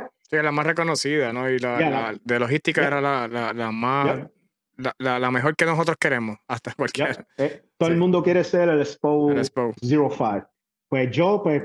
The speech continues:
Speaker 2: pues, como siempre soy, mi boricua, siempre representando, me metí mano y me seleccionaron para ser el Gold Miner zero five, pero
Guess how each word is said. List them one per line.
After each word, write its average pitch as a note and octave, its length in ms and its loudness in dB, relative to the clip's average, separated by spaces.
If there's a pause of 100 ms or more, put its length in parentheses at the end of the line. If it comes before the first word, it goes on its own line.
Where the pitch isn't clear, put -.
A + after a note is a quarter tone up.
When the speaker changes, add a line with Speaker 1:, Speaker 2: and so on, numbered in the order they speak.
(140)
Speaker 2:
pues, B2+ 160 -2
como B2+ 220 -2
siempre D3+ 320 0
soy, F#3 260 2
mi D#3 100 2
boricua, D#3 440 2
siempre D3 320 0
representando, E3+ 800 -2 (580)
me B2 140 0
metí B2 320 0
mano A3 480 2 (600)
y C3+ 80 -2
me C3 140 0
seleccionaron C3 720 0
para D#3+ 240 0
ser D#3+ 180 2
el D3+ 140 2
Gold D3+ 200 2
Miner D3+ 400 0 (360)
zero D3+ 340 2
five, D#3 460 0
pero G3 400 2